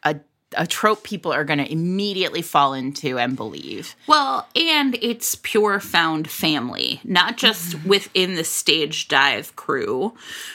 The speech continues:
Speaker 2: the band itself, which we see right from the very beginning, but
Speaker 1: Mm-hmm.
Speaker 2: also as new,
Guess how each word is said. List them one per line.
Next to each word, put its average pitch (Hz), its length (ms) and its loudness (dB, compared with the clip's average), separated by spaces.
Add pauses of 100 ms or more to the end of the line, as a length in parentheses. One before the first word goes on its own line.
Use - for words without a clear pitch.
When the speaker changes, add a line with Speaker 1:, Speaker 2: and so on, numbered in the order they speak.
(100)
Speaker 2:
the 165 80 4
band 165 340 2
itself, - 460 0
which 165 180 -2
we 226 120 0
see 170 440 0
right 151 320 2
from 175 220 -2
the 165 80 -2
very 147 340 0
beginning, 147 640 -2
but 175 240 2
Speaker 1:
Mm-hmm. 170 140 0
Speaker 2:
also 165 800 2 (100)
as 165 420 0
new, 202 840 0